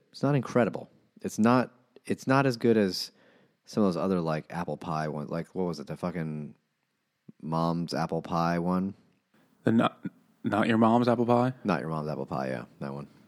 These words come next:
Speaker 1: Or the, the meat apple pie one, too. Yeah, that was pretty
Speaker 2: Oh,
Speaker 1: fucking
Speaker 2: yeah, the
Speaker 1: crazy.
Speaker 2: Kurt, Kurt's Meadery
Speaker 1: Yeah,
Speaker 2: or
Speaker 1: that,
Speaker 2: whatever
Speaker 1: that
Speaker 2: that
Speaker 1: was
Speaker 2: was called.
Speaker 1: incredible. Uh, this is, I mean, this is a sour ale. So, yeah, it was good. Oh, and vanilla. I don't taste that either, though.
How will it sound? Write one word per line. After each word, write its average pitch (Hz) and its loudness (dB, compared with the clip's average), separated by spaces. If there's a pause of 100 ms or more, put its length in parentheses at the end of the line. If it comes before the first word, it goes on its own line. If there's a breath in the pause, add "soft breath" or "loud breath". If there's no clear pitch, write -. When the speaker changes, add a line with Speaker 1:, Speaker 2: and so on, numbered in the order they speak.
(1040 soft breath)
Speaker 1:
Or 110 2
the, 107 2
the 107 0
meat 127 4
apple 90 4
pie 80 -2
one, 69 -6
too. 80 -8
Yeah, 69 -6
that 67 -10
was 64 -16
pretty - -2
Speaker 2:
Oh, 107 4
Speaker 1:
fucking 104 0
Speaker 2:
yeah, 110 4
the - 2
Speaker 1:
crazy. 69 -8
Speaker 2:
Kurt, - -2
Kurt's - 0
Meadery 123 -2
Speaker 1:
Yeah, 120 6
Speaker 2:
or 120 6
Speaker 1:
that, 131 4
Speaker 2:
whatever 131 4
Speaker 1:
that 135 -2
Speaker 2:
that 95 2
Speaker 1:
was 90 -2
Speaker 2:
was - -8
called. - -4
Speaker 1:
incredible. 71 -8 (180)
Uh, 92 -6
this 160 -4
is, 190 -8 (300)
I 101 -6
mean, 110 -2
this 120 -6
is 90 -12
a 80 -10
sour 80 -6
ale. 71 -10 (560)
So, 82 -4 (640)
yeah, 262 0
it 254 0
was 202 -6
good. 170 0 (320)
Oh, - -4
and 117 -2
vanilla. 98 0 (200)
I - -10
don't 80 -6
taste - -10
that - -12
either, 65 -10
though. 65 -18